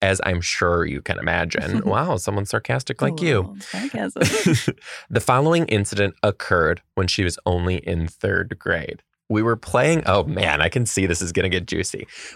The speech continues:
Speaker 1: We were playing hockey, and I can't remember the exact scenario, but I know that she had gotten mad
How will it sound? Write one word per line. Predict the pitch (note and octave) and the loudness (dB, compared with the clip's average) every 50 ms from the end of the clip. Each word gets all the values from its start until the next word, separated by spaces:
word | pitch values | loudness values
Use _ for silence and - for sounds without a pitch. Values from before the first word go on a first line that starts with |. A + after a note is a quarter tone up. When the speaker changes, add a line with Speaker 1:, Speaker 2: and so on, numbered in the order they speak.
| - | -4
Speaker 1:
We | A#2 A#2+ | 0 0
were | B2 A#2+ | 0 0
playing | - - - C#3 C3 C#3 D3+ E3+ F#3+ G3+ - _ _ - | -2 -4 -2 0 2 2 2 2 0 -2 -6 _ _ -6
hockey, | - - C3+ A2+ A2 - - - - G2 - - | 0 2 2 2 2 -2 -4 -6 -4 -4 -2 0
and | G2+ G#2 G2+ | 0 2 2
I | G#2 | 0
can't | G2+ - - - B2 B2+ - - | -2 -4 -2 0 0 0 2 2
remember | D#3+ E3 C#3+ A2 G2 F#2+ G2+ G2+ | 0 2 2 2 2 2 2 2
the | F#2+ A2 | 2 0
exact | - F2 F2 F2+ F#2+ G2 G2 G2+ - - | -2 -2 -4 -2 0 0 0 0 -2 -6
scenario, | - - G#2+ G2 F#2 E2+ C#2 C#2 D2 C#2 B1+ - | -4 -2 0 0 0 0 0 -2 -2 -4 -4 -4
but | G2+ - A2 G#2 | -2 0 0 2
I | G2+ G#2 | 2 2
know | G#2 G#2 G#2+ A2 A#2 B2+ D3+ F3+ F#3+ | 0 0 2 2 2 2 2 2 2
that | G3 G3 F#3 - | 0 0 -2 0
she | - - - D#3+ D3+ | -2 -2 0 0 0
had | C3+ G#2+ G2 - | 0 0 0 0
gotten | A2+ A2 A2 - - G#2 G2+ F#2+ F#2+ F#2+ F#2+ | 2 2 2 2 0 0 0 0 0 2 2
mad | G#2 G#2+ G#2+ G2 F#2 F2+ F2 | 2 2 2 2 2 2 0